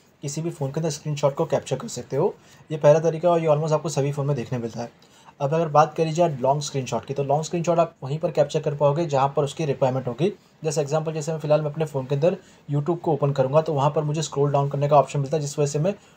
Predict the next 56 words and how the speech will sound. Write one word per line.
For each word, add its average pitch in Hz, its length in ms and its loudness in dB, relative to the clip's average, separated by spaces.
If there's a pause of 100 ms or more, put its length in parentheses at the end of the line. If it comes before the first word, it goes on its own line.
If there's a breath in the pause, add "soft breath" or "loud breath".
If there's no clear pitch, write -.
(100)
लॉन्ग 143 300 6
स्क्रीनशॉट 147 420 0
की 170 60 -6
मुझे 151 140 0
शायद 147 220 4
रिक्वायरमेंट 127 480 0
हो। 190 140 0 (280 soft breath)
तो 156 60 -4
इस 147 80 -4
वजह 160 120 -2
से 151 60 -6
जैसे 147 240 -4
मैं 165 100 -4
नॉर्मल 147 220 -2
स्क्रीनशॉट 147 400 -2
को 160 80 2
कैप्चर 135 300 0
करूँगा, 135 280 0
मुझे 156 220 -2
यहाँ 143 180 2
पर 170 120 0
एक 175 140 -2
नया 135 240 0
ऑप्शन 151 380 0
मिलता 131 180 2
है 226 160 6 (320 loud breath)
जो 165 100 -2
नीचे 151 260 -2
की 156 60 -10
तरफ 170 260 0
एरो 131 200 4
करता 127 220 0
है, 156 60 4
स्क्रॉल 135 240 -2
डाउन 123 160 -2
करता 127 200 -2
है। 214 60 4
आप 170 160 0
जैसे 151 200 0
क्लिक 147 260 -6
करोगे 143 340 0 (340 soft breath)
यहाँ 139 200 -2
पर 160 100 2
आप 175 220 4
ईजीली 156 280 -4
अपने 151 220 -2
फ़ोन 127 240 -6
के 139 60 -4
अंदर 139 180 0
लॉन्ग 127 300 -2
स्क्रीनशॉट 139 460 -4
को 165 120 0
कैप्चर 127 300 0
कर 123 140 -4
सकते 120 260 -12
हो। 117 100 -12